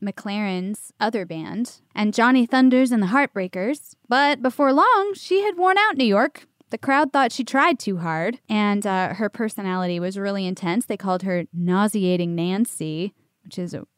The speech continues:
really long nickname. <laughs> Honestly, they could have come up with something more snappy, I feel. Like Nasty. But anyway, whatever. And she didn't really fit in with the other groupies either, because there was a whole look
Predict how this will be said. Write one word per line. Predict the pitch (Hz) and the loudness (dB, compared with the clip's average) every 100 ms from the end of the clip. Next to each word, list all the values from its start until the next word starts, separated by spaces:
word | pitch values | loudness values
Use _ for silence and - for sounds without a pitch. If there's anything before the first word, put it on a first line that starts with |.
| - | -10
really | 196 208 | -6 -4
long | 175 175 196 175 | 0 0 0 -2
nickname. | 196 - 175 214 214 - - | -6 -2 4 6 4 0 0
<laughs> | 381 - 427 330 294 - | 2 4 4 4 2 2
Honestly, | 262 247 202 214 - 202 214 | 0 2 0 -2 -4 -4 -4
they | 254 | -4
could | 233 | -4
have | 185 - | -4 -6
come | 226 | -6
up | 196 | -6
with | - | -6
something | - - 226 | -6 -6 -4
more | 196 | -6
snappy, | - 226 214 202 190 | -4 -4 -4 -4 -4
I | 190 | -4
feel. | 220 240 330 - - - - - _ - | -2 -4 -4 -10 -20 -20 -20 -20 _ -10
Like | 208 - | -8 -4
Nasty. | 185 214 - 202 226 - _ _ _ - | -4 -6 -6 -6 -6 -8 _ _ _ -2
But | 240 | 2
anyway, | 254 190 220 | 2 0 -6
whatever. | 233 202 185 226 _ _ | -6 -6 -8 -12 _ _
And | 359 392 | -2 2
she | 453 | 2
didn't | 554 | 2
really | 539 480 | 2 -4
fit | - 381 | 0 2
in | 359 | 4
with | 320 | 4
the | 269 | 2
other | 247 240 | 2 0
groupies | 180 220 254 220 | -2 -4 -4 -6
either, | 208 214 285 | -6 -4 -2
because | 285 247 233 208 | -2 -4 -4 -2
there | 220 220 | -2 -2
was | 233 | -4
a | |
whole | 226 269 262 | -2 0 0
look | 214 185 180 - | 2 2 0 -4